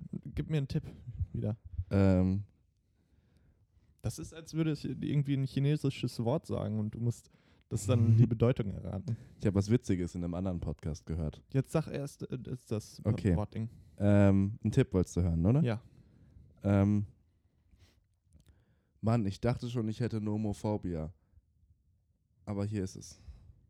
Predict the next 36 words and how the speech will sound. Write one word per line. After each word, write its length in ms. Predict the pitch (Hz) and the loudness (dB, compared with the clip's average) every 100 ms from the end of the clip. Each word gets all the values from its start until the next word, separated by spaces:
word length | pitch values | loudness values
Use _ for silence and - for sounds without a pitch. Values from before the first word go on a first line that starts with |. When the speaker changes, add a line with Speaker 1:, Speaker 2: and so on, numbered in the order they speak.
| _ _ _ _ _ _ _ - | _ _ _ _ _ _ _ -4
Speaker 2:
Ja. 640 | 147 131 127 123 120 110 101 - _ _ _ _ _ - | 0 2 4 2 2 0 -2 -10 _ _ _ _ _ -16
Äh, 680 | - - 107 127 131 113 - | -12 -10 -8 -6 -6 -8 -8
se-, 260 | 131 - | -6 -6
das 200 | - - | -6 -4
Handy 220 | 147 143 123 | -4 -4 -4
verloren. 480 | - 107 107 113 120 _ | -6 -4 -4 -6 -8 _
Speaker 1:
Ja. 240 | 80 76 78 _ _ _ _ _ - _ | -4 -4 -6 _ _ _ _ _ -20 _
Speaker 2:
Och. 180 | 123 113 | -2 6
Speaker 1:
No, 200 | 117 139 | 6 6
no 280 | 107 120 147 | 6 6 8
Mobile 520 | 143 127 131 120 120 | 6 4 4 4 2
Phone 360 | 120 123 117 117 | 2 2 4 2
Phobia. 500 | - 110 90 80 90 - - - - - - - - | 4 6 6 4 0 -4 -18 -16 -16 -18 -20 -18 -4
Speaker 2:
Ja, 260 | 120 113 113 | 0 2 4
Speaker 1:
Deswegen 160 | 113 117 | 4 4
haben 80 | |
sie 60 | 123 | 4
es 40 | 113 | 2
Speaker 2:
okay. 80 | |
Speaker 1:
abgekürzt, 380 | 123 110 - 92 | 2 0 2 2
<laughs> 220 | 98 - | 0 -4
sonst 180 | - - - | -6 -6 -4
ist, 260 | 107 - - | -4 -6 -2
sonst 180 | - 98 | 0 0
ein 40 | - | -2
bisschen 240 | 98 - | -4 -4
sperrig. 540 | - 98 95 - 110 - - _ - - 131 | -4 -2 -4 -6 -14 -14 -20 _ -14 -10 -6
Speaker 2:
Was, 200 | 120 - - _ _ | -8 -10 -20 _ _
das 180 | 131 127 | -10 -8
ist 160 | 170 - | -10 -12
doch 140 | 160 | -10
einfacher 480 | 147 165 165 156 156 | -10 -8 -8 -10 -12
zu 140 | - | -8
sagen, 260 | 143 151 151 | -4 -2 -2
ich 120 | |
hab 80 | - | -6